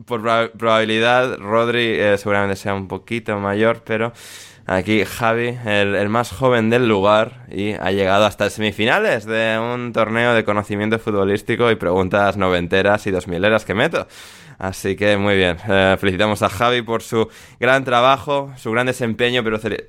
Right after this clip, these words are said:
pero felicitamos todavía más al ganador de hoy, Diego Blomqvist. Y nada, esto, esto, esto han sido las semifinales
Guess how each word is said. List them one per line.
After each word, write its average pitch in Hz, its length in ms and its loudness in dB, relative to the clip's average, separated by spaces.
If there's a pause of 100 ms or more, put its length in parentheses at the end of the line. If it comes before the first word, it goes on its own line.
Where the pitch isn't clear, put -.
(120)
pero 117 220 4
felicitamos 107 560 -2
todavía 101 320 2
más 101 240 -4 (280)
al 131 200 2
ganador 120 400 0
de 113 120 0
hoy, 117 240 0
Diego 107 640 2
Blomqvist. 110 1000 0
Y 101 300 -4
nada, 104 520 0
esto, 104 460 2
esto, 98 200 0 (240)
esto 95 180 -2
han 110 80 0
sido 127 160 0
las 117 100 0
semifinales 127 720 -2